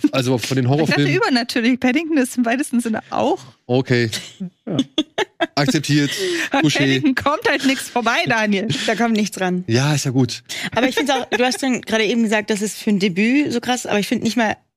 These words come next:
Speaker 4: also das auch vorne weggenommen, wenn es jetzt irgendwie schon gestandene Filmemacher wären und nicht nur Wannabe.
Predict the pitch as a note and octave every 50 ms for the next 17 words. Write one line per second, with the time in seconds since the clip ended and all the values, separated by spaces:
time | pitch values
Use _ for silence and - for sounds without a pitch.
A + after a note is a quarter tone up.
0 | _ _ _ G#3 G3 G3 G#3 G#3 G#3+ - - - G3 - - - G#3 G3+ G3 G#3
1 | B3+ - - G#3+ F#3+ F3+ F3+ F3+ F3 F3+ F3+ F3+ F3+ F#3+ F3+ - - F#3+ F#3 F#3
2 | F3+ F3+ F#3 F#3 F3 - - F#3 F3 E3+ - - G3+ A3 G#3+ - G3+ G3 F#3+ F#3
3 | F3+ - E3 - - G3+ G3 G3 G3 F#3 F3+ F3+ F3+ F3 - F3+ F3+ F3+ - -
4 | E3+ F3 F3+ F3+ F3+ F3+ F3+ F#3 - - F3+ F3+ F3+ F3+ F#3 F#3+ A3+ A#3+ A3 F3+
5 | G3+ G3 G3+